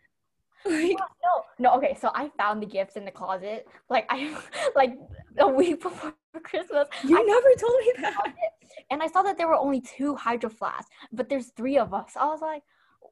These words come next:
Speaker 2: "Is somebody getting forgot-, is somebody, like, being for-,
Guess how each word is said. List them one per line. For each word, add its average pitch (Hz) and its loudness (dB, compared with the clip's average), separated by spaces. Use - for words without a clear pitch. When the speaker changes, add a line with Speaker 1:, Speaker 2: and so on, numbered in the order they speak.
Speaker 2:
"Is 247 -2
somebody 262 0
getting 240 0
forgot-, 220 -6
is 240 -6
somebody, 254 -6
like, 214 -4
being 226 -6
for-, 214 -6